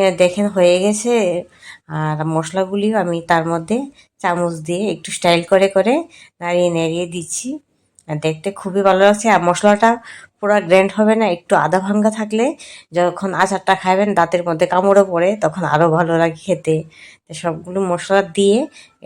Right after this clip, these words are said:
আবার একটু উল্টিয়ে দেব, উল্টিয়ে আবার মশলা দিয়ে দেব, কিছু,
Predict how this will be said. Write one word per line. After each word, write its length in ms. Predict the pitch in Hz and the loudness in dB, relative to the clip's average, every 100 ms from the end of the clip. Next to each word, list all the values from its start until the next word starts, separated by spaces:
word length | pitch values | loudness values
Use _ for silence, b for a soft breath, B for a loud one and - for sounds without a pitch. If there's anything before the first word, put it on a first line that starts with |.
| 160 | -6
আবার 300 | 151 185 190 196 | -2 0 2 0
একটু 240 | 156 - | -6 -4
উল্টিয়ে 340 | 185 190 202 170 | -2 2 2 2
দেব, 180 | 151 151 147 | 0 -2 -2
উল্টিয়ে 360 | 208 214 220 202 | -2 -2 -2 0
আবার 280 | 170 175 180 B B B - | 4 4 2 B B B -12
মশলা 340 | 170 - 151 156 | -10 -4 0 2
দিয়ে 240 | 156 151 | 2 0
দেব, 200 | 143 131 131 - _ | 0 -4 -8 -12 _
কিছু, 240 | 160 156 | -10 -8